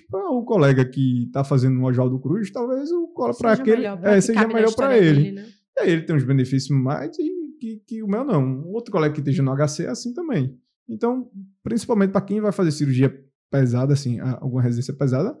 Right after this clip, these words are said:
Speaker 1: vale a pena analisar isso. Pô, ah, não quero fazer cirurgia geral porque é pesado. Não, mas calma, procura saber ali, numa lista de, de residências. Pô, tem uma aqui, ó, essa aqui é mais tranquila, dá pra fazer.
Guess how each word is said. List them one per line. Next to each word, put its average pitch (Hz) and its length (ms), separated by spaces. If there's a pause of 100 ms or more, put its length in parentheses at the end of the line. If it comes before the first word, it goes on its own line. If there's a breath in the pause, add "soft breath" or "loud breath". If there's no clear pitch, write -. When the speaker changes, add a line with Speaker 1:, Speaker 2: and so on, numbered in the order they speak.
(320 soft breath)
Speaker 1:
vale 392 160
a 190 60
pena 262 220
analisar 240 400
isso. 143 260
Pô, 165 300
ah, 214 120
não 220 120
quero 208 140
fazer 196 180
cirurgia 190 300
geral 190 140
porque 185 140
é - 20
pesado. 185 320
Não, 262 140
mas 233 160
calma, 220 420 (220)
procura 285 300
saber 170 360
ali, 123 320
numa 127 200
lista 135 200
de, 156 300 (420 soft breath)
de 135 80
residências. 131 800 (100)
Pô, 214 160
tem 214 140
uma 214 140
aqui, 214 120
ó, 147 280
essa 127 240
aqui 143 160
é 190 40
mais 214 220
tranquila, 185 500
dá 151 120
pra 143 160
fazer. 147 680